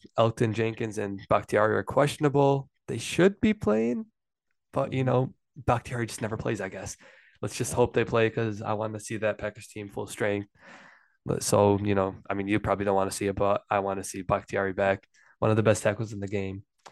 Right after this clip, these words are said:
Speaker 2: Definitely
Speaker 1: It
Speaker 2: is,
Speaker 1: would
Speaker 2: yeah.
Speaker 1: be really, a really good sight to see. Um, and then finally, Jamal Adams has been confirmed he's out for the season with a torn quad. Really unfortunate because it was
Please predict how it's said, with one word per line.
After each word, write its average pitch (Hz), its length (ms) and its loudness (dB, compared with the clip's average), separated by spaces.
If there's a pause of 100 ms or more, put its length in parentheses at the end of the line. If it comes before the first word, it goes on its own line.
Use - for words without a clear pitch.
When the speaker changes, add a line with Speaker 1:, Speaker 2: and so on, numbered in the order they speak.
(120)
Speaker 2:
Definitely 95 400 -8
Speaker 1:
It 87 80 -4
Speaker 2:
is, - 40 2
Speaker 1:
would 107 120 2
Speaker 2:
yeah. - 60 -12
Speaker 1:
be 107 160 4
really, 104 500 4
a 110 80 2
really 104 180 4
good 101 160 -2
sight 98 200 -6
to 110 80 -6
see. 95 300 -8 (320)
Um, 113 540 2
and 117 100 2
then 120 120 2
finally, 113 580 2 (380)
Jamal 104 360 2
Adams 101 460 -2
has 98 240 -10
been 101 140 -6
confirmed 101 400 -8
he's 101 160 -6
out 107 140 0
for 104 60 -8
the 101 80 -6
season 104 300 -8
with 95 140 -12
a 98 40 -14
torn 98 280 -8
quad. 110 400 2 (420)
Really 143 260 4
unfortunate 117 600 -2
because 107 600 -6
it 107 140 -6
was 104 340 -2